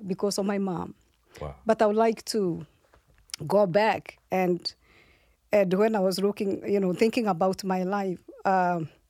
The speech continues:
Speaker 1: I, when I was nine years,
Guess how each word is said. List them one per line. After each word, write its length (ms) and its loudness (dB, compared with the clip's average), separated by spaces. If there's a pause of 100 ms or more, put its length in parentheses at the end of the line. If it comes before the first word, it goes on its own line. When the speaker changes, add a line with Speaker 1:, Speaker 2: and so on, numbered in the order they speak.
(680)
Speaker 1:
I, 100 4 (220)
when 200 4
I 40 4
was 180 0
nine 360 0
years, 460 0